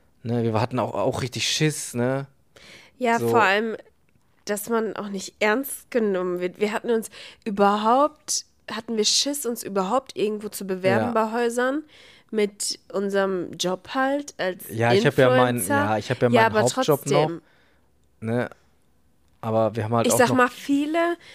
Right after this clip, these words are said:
Speaker 2: er ist ja, er ist ja jetzt nicht alt, unser Vermieter, ne?
Speaker 1: Nein.
Speaker 2: Aber w-, wär das jetzt ein älterer gewesen oder so, viele sind dann so, „Ach du Scheiße, was ist das denn?“
Speaker 1: Ja, er war halt total interessiert. Wir hatten uns hinterher auch noch unterhalten, als wir hier eingezogen sind. Der findet den,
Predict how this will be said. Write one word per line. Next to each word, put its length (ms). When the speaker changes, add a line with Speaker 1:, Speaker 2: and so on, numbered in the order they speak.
Speaker 2:
er 140
ist 120
ja, 80
er 260
ist 100
ja 80
jetzt 160
nicht 200
alt, 180
unser 260
Vermieter, 600
ne? 120
Speaker 1:
Nein. 140
Speaker 2:
Aber 440
w-, 120
wär 120
das 180
jetzt 200
ein 80
älterer 440
gewesen 440
oder 220
so, 340
viele 340
sind 160
dann 160
so, 160
„Ach 160
du 120
Scheiße, 300
was 80
ist 80
das 160
denn?“ 200
Speaker 1:
Ja, 80
er 140
war 140
halt 240
total 360
interessiert. 460
Wir 60
hatten 140
uns 120
hinterher 240
auch 40
noch 140
unterhalten, 440
als 180
wir 40
hier 120
eingezogen 520
sind. 300
Der 260
findet 260
den, 320